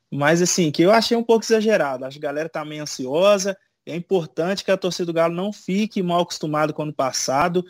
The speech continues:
e nem vire aquela torcida chata também de, tipo assim, de querer que todo jogo seja uma, uma, um jogaço e vitória pra cá e golaço pra cá. Vamos, vamos, vamos, é, vamos com calma. É Campeonato Mineiro, é pra teste mesmo.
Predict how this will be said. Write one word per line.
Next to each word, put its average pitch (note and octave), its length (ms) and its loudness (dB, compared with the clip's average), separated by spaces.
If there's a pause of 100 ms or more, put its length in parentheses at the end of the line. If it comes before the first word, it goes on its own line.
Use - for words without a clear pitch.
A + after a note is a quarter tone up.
(240)
e B2+ 60 -8
nem D3+ 220 0
vire F3 300 4
aquela F3+ 260 4
torcida E3+ 500 0
chata D#3+ 460 0
também D3 420 -6
de, D3 120 -4
tipo - 240 -6
assim, C3+ 240 -4
de - 80 -6
querer D#3 460 2
que F3+ 100 0
todo F#3 340 2
jogo E3 340 2
seja F3 280 2
uma, E3+ 200 -4
uma, E3 260 -6 (280)
um D3+ 420 0
jogaço E3 920 4 (220)
e D3+ 60 -10
vitória E3+ 460 0
pra D#3+ 160 -6
cá F3 240 -2
e - 20 -2
golaço E3+ 380 -2
pra D#3+ 140 -6
cá. F3 220 -8
Vamos, G3+ 260 -8
vamos, G#3+ 320 -2
vamos, F#3 300 -2
é, C#3+ 340 -2
vamos D#3 180 -8
com C#3+ 140 -4
calma. G3+ 500 4
É D3+ 60 -6
Campeonato D3 480 -8
Mineiro, D#3 340 -2
é D#3+ 40 -2
pra C3 200 -4
teste C#3+ 380 -6
mesmo. F3 420 2